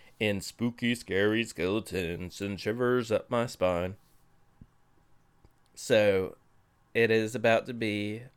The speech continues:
October. We have, we got Saw ten coming out. We got Winnie the Pooh, Blood and Honey coming to streaming. We got The Exorcist Believer. We got Five Nights at Freddy's. We got a lot to look forward to.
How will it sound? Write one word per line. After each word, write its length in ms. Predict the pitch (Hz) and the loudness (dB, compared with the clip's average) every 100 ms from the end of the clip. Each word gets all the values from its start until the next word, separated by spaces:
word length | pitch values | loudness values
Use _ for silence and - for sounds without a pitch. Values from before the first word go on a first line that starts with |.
| - | -2
October. 720 | 107 - - 76 50 50 - | 0 0 -2 -2 -2 -12 -10
We 220 | 98 135 151 | -4 -2 0
have, 380 | 151 139 127 - _ _ _ _ _ _ _ _ _ _ _ _ - _ _ - - | 0 2 0 -4 _ _ _ _ _ _ _ _ _ _ _ _ -20 _ _ -20 -12
we 80 | 160 | 2
got 220 | 151 - | 2 2
Saw 380 | - 127 120 117 | 0 4 6 6
ten 420 | - 127 113 95 | 2 0 0 -2
coming 300 | 101 98 - | -6 -8 -8
out. 260 | 50 - - _ - - - - | -12 -14 -20 _ -20 -20 -20 0
We 200 | 165 180 | 0 2
got 540 | 143 139 127 107 - - | 6 8 8 6 2 -6
Winnie 340 | 113 135 147 | 0 2 4
the 120 | 131 | 2
Pooh, 300 | 131 156 131 | 4 4 4
Blood 280 | 113 113 113 | 2 6 6
and 160 | 107 104 | 6 -2
Honey 220 | 107 95 | -2 -4
coming 260 | - 101 90 | -4 -8 -6
to 60 | |
streaming. 560 | - - 98 53 50 - - _ - _ - | -10 -8 -8 -8 -14 -20 -20 _ -20 _ -6
We 180 | 202 180 | -2 0
got 640 | 151 135 127 117 104 - _ _ _ _ _ | 4 8 8 6 4 0 _ _ _ _ _
The 280 | 120 127 123 - - | -6 -4 -4 -8 0
Exorcist 920 | 131 - - - 147 - 147 135 117 | 0 2 -6 -6 -6 -4 -2 -4 -2
Believer. 720 | 117 101 98 110 117 87 71 | 0 2 2 0 0 -2 -6
We 140 | 78 170 | -2 0
got 280 | 175 127 - | 2 2 2
Five 220 | 127 117 | 2 2
Nights 200 | 113 98 | 2 0
at 120 | - | 0
Freddy's. 340 | 110 80 71 - | 0 0 -2 -2
We 80 | |
got 200 | 214 180 | 4 4
a 100 | 95 | 4
lot 340 | 120 120 127 - | 2 4 4 2
to 80 | 123 | -4
look 220 | 113 - | -4 -4
forward 380 | 110 101 92 - | -2 0 0 -4
to. 320 | - 87 92 | -8 -6 -6